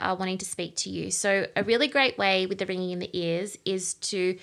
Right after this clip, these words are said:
try and log down what, at what time during the day it happens, and then look back after a week or a month or whatever and see if there is a pattern to when the ringing in the ears occurs. Is it first thing in the morning when you wake up?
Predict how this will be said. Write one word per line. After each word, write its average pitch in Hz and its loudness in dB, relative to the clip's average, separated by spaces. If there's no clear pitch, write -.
try 220 6
and 247 2
log 196 6
down 180 4
what, 202 4
at - 4
what 208 2
time 202 2
during 185 -2
the 175 -4
day 196 4
it 165 2
happens, 285 0
and 220 4
then 220 6
look 240 6
back 202 4
after 185 0
a 180 2
week 247 4
or 208 2
a 185 2
month 190 2
or 185 0
whatever 180 2
and 196 -2
see 220 0
if 202 -4
there 185 2
is 180 -2
a 180 -4
pattern 254 -2
to 208 2
when 196 4
the 202 2
ringing 190 0
in 185 0
the 185 -2
ears 175 -4
occurs. 175 -2
Is 180 -6
it - -4
first 202 6
thing 196 -2
in 190 -2
the 185 -2
morning 175 -2
when 170 -4
you 175 -4
wake 185 -4
up? 277 4